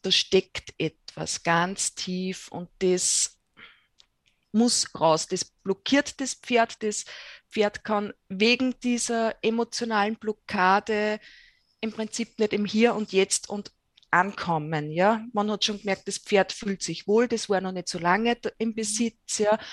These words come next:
Speaker 1: aber
Speaker 2: Es
Speaker 1: es
Speaker 2: hat
Speaker 1: kann
Speaker 2: wa-,
Speaker 1: sich
Speaker 2: es
Speaker 1: nicht
Speaker 2: hat seinen Rucksack
Speaker 1: einlassen.
Speaker 2: mitgebracht
Speaker 1: Genau, es
Speaker 2: aus
Speaker 1: hat
Speaker 2: der
Speaker 1: den Rucksack
Speaker 2: Vergangenheit. Du, was
Speaker 1: mitgebracht
Speaker 2: heißt
Speaker 1: und
Speaker 2: Aromatherapie?
Speaker 1: Aromatherapie,
Speaker 2: Ja,
Speaker 1: äh,
Speaker 2: beim Pferd.
Speaker 1: äh, mit,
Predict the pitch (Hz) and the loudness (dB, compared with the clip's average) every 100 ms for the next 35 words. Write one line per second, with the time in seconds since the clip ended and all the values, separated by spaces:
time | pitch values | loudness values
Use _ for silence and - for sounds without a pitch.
0 | - - - _ - 202 196 208 208 208 | -16 -18 -20 _ 2 4 4 4 4 2
1 | 208 - _ - 214 208 214 202 247 247 | -2 -6 _ -14 -4 -2 -2 2 2 2
2 | 233 226 254 - 269 269 190 - 240 214 | -2 -2 2 4 4 4 2 2 2 0
3 | - 226 - - 196 190 190 175 - - | 2 2 2 -2 -2 0 0 -2 -8 -8
4 | - 277 269 220 196 208 214 - 240 254 | -2 0 4 6 6 4 0 -2 -2 0
5 | 247 214 214 220 233 226 175 - 208 233 | 0 0 2 2 2 0 -2 -4 0 2
6 | 185 170 180 - 208 214 202 208 202 - | 4 2 0 -2 -4 -2 0 -2 -4 -8
7 | 185 190 190 - 175 170 160 _ - - | -8 -6 -8 -8 -8 -8 -10 _ -20 -20
8 | - 156 151 220 220 220 254 294 294 - | -16 -14 -4 0 0 0 0 0 -4 -4
9 | 220 196 185 - - 196 196 359 208 202 | -2 -2 -4 -8 -4 0 0 0 4 4
10 | 202 202 - - 233 302 262 220 233 - | 6 4 0 -4 -4 -4 2 2 2 0
11 | 254 277 | 0 0